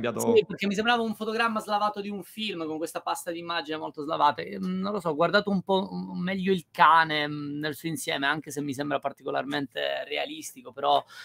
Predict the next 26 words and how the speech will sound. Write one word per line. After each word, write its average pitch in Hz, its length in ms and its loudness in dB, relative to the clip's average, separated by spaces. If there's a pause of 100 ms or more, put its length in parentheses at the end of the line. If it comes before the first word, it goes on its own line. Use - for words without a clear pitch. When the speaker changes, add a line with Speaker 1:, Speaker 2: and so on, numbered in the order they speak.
(140)
Speaker 2:
eh, 143 120 6
ho 143 320 8
guardato 156 320 4
il 156 80 0
dettaglio 160 360 4
della 160 280 6
coda, 139 480 4
mm, 139 600 -10 (320)
eh, 147 140 2
a 160 140 6
un 160 100 4
certo 156 180 -2
punto 170 160 -2
non 147 120 2
mi 151 60 2
ha 143 60 0
convinto 165 440 -4
più, 240 220 -6 (460)
e, 127 420 -2
mm, 127 260 -14 (960)
quindi 139 220 -2
ho 135 40 -2
detto 127 280 -6
A - 20 -2 (320)
I. - 120 -20 (540)
Speaker 1:
Vero. 120 360 -4